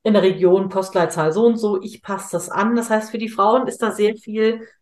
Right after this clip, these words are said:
Eigenaktivität gefordert, wenn nicht die eigene Frauenärztin, der eigene Frauenarzt sagt, wir haben hier immer so und so viele Modelle im Schrank, wir machen das, wir bieten das an.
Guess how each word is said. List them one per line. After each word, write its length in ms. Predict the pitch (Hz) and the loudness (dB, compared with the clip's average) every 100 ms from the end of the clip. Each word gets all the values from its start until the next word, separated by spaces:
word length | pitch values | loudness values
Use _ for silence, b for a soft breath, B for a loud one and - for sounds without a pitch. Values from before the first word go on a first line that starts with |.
| _ _ _ - | _ _ _ 0
Eigenaktivität 840 | 214 294 294 294 233 233 240 240 | 2 2 -2 -6 -10 -8 -6 -8
gefordert, 920 | 220 - 202 214 214 214 - - - _ | -10 -6 -2 0 0 -2 -6 -16 -18 _
wenn 460 | - 165 202 240 240 | -14 0 2 2 2
nicht 320 | 214 208 - | 0 -2 -8
die 80 | - | -6
eigene 260 | 180 196 196 | -6 -6 -6
Frauenärztin, 540 | 170 185 180 190 - | 0 0 0 -4 -6
der 80 | 160 | -6
eigene 160 | 170 | -6
Frauenarzt 500 | - 160 196 180 180 | -2 0 0 -2 -6
sagt, 300 | - 180 175 | -4 -4 -4
wir 220 | 180 185 180 | -6 -4 -4
haben 160 | 175 | -6
hier 120 | 170 | -4
immer 200 | 165 170 | -4 -4
so 80 | 160 | -4
und 80 | 156 | -6
so 80 | 160 | -8
viele 140 | 156 | -8
Modelle 300 | 147 190 202 | -4 -2 0
im 120 | - | -2
Schrank, 400 | 196 170 170 170 | -6 -6 -6 -6
wir 80 | 151 | -8
machen 320 | 147 202 220 | -8 -6 -6
das, 240 | 185 180 180 | -4 -4 -8
wir 80 | 156 | -14
bieten 240 | 151 139 | -12 -8
das 200 | 131 - | -8 -4
an. 360 | 202 233 262 | -2 0 -2